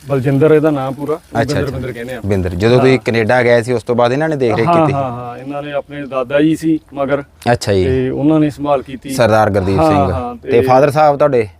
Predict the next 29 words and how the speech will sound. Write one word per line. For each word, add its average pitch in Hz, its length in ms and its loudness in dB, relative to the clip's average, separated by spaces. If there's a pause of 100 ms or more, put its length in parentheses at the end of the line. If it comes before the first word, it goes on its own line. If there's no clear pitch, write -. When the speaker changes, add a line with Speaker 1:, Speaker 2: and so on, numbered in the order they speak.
(120)
Speaker 1:
ਉਹ 165 140 -4
ਵੀ 170 80 -2
ਬਾਹਰ 131 240 -4
ਹੀ 120 120 -10
ਆ। 104 60 -14
Speaker 2:
ਉਹ 123 120 4
ਬਾਹਰ 120 200 4
ਹੀ 160 120 4
ਆ? 127 60 2
Speaker 1:
ਹਾਂਜੀ, 131 280 -6
ਹਾਂਜੀ, 123 200 -10
Speaker 2:
ਅੱਛਾ, - 180 -12
Speaker 1:
ਉੱਥੇ 135 60 -8
Speaker 2:
ਅੱਛਾ। 120 120 -14
Speaker 1:
ਸੀ। - 340 -16
Speaker 2:
ਉਹਨਾਂ 165 200 2
ਦਾ 185 60 2
ਨਾਂ 170 180 4
ਕੀ 160 100 0
ਪੂਰਾ? 156 300 0 (360)
Speaker 1:
ਸਰਦਾਰ 139 280 -2
ਜਸਵੀਰ 131 320 -10
ਸਿੰਘ। - 280 -10
Speaker 2:
ਸਰਦਾਰ 131 440 2
ਜਸਵੀਰ 101 400 -4
ਸਿੰਘ। 143 200 -10
Speaker 1:
ਹਾਂਜੀ, 120 220 -10
ਹਾਂਜੀ, 110 240 -20
ਹਾਂਜੀ। - 140 -20